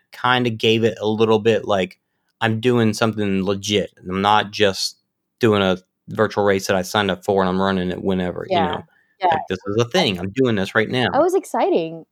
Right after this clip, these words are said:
Speaker 2: uh, or I was excited, like, leading up to it. I was, I was,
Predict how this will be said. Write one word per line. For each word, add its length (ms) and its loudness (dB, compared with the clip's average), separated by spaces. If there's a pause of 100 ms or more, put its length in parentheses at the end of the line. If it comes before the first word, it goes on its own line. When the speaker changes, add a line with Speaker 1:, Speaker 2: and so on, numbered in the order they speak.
Speaker 2:
uh, 140 4
or 160 4
I 160 6
was 140 2
excited, 420 0
like, 140 0
leading 320 0
up 140 0
to 200 -2
it. 240 -4
I 80 0
was, 180 -2
I 100 -4
was, 220 -4